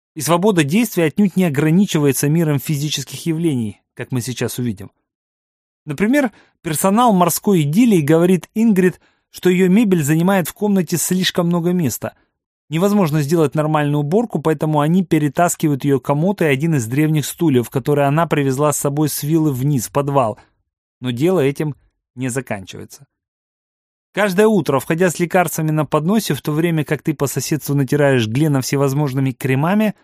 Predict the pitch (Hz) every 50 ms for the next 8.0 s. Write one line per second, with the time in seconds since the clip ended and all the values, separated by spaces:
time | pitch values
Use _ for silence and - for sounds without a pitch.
0 | _ _ _ _ _ _ _ _ _ _ - 139 156 185 208 196 165 139 147 147
1 | 143 160 170 175 165 - - - 131 - - 160 151 156 139 - 156 143 131 -
2 | - 107 98 107 - _ _ _ _ _ _ _ _ _ _ _ _ _ _ _
3 | _ _ _ _ _ _ - 214 220 208 202 185 - - - 202 185 170 147 -
4 | - 170 170 160 151 139 120 127 156 147 - - - - 160 151 143 131 - -
5 | 147 127 123 - 135 147 156 170 190 - _ _ _ _ _ _ _ _ _ -
6 | 147 - 165 160 160 160 143 - - - 151 156 170 190 196 202 190 - - 139
7 | 131 120 120 131 143 147 151 143 - _ - - - - - 127 117 107 92 92